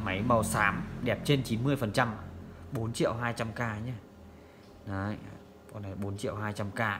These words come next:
ram sáu gi, bộ nhớ trong là sáu tư gi nhá. Con số năm là bốn triệu hai trăm K. Đấy. Máy mình thì đẹp keng xà beng luôn, số năm này. Bốn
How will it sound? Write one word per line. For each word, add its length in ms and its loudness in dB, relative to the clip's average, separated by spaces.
ram 280 6
sáu 300 2
gi, 320 2
bộ 100 6
nhớ 220 2
trong 180 6
là 60 2
sáu 220 0
tư 240 4
gi 220 2
nhá. 100 0
Con 140 4
số 160 0
năm 240 2
là 60 0
bốn 240 -2
triệu 160 0
hai 140 2
trăm 180 -2
K. 60 -8
Đấy. 1160 -4
Máy 220 -2
mình 200 0
thì 100 -4
đẹp 340 -4
keng 200 0
xà 120 -4
beng 280 -2
luôn, 220 0
số 220 -6
năm 280 -6
này. 100 -8
Bốn 280 -8